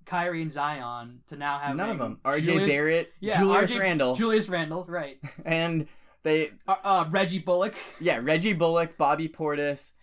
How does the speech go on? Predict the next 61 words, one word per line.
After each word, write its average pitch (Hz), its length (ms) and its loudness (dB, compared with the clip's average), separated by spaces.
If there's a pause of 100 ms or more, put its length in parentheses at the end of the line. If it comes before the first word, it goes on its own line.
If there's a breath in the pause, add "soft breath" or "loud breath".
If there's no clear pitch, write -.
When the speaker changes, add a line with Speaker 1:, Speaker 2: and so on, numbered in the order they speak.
(140)
Speaker 2:
Elfrid 156 360 -2
Payton, 147 200 -2
Speaker 1:
Yeah, 214 80 2
didn't - 200 0
he - 60 2
Speaker 2:
Wayne 277 120 2
Speaker 1:
punch 269 160 2
Speaker 2:
Ellington. 254 180 0
Speaker 1:
a 262 160 4
guy? 285 60 -6
Didn't 254 160 -4
he 262 80 -2
punch 220 260 -4
Miritich 208 720 -8
before, 185 280 -14
last 180 320 -4
season? 208 560 -8
And 165 80 -2
Speaker 2:
Yeah. 285 220 4 (100)
Oh, 262 160 4
yeah. 254 260 4
The, 131 160 -4
he 180 140 -2
got 190 240 2
Speaker 1:
Yeah, 190 220 4
that's 175 240 -2
Speaker 2:
Miritich 185 60 -2
Speaker 1:
a - 20 -2
Speaker 2:
out 147 60 0
of 156 40 0
Speaker 1:
great - 20 0
move. 156 120 0
Speaker 2:
Chicago. 139 580 0
Speaker 1:
Yeah. 151 140 -6
Speaker 2:
So, 190 200 -4 (280 loud breath)
so 190 480 0 (640)
for 185 260 -2
New 175 120 -2
York, 165 480 -4 (400)
I 151 160 0
really 220 360 2
like 135 400 0
them 127 260 -4
bringing 123 300 -4
in 113 120 -6
Julius 107 320 -10
Randle. 82 320 -16 (180)
He's 196 160 -2
Speaker 1:
I - 20 -8
Speaker 2:
coming 254 220 2
off 240 160 2
the 165 80 -2
best 139 260 0
season 139 340 -4
Speaker 1:
He 156 140 0
Speaker 2:
of 123 120 -4
Speaker 1:
is. 110 60 -12
Speaker 2:
his 120 180 -8
career. 117 360 -10
Speaker 1:
He 139 80 -12
is. - 220 -20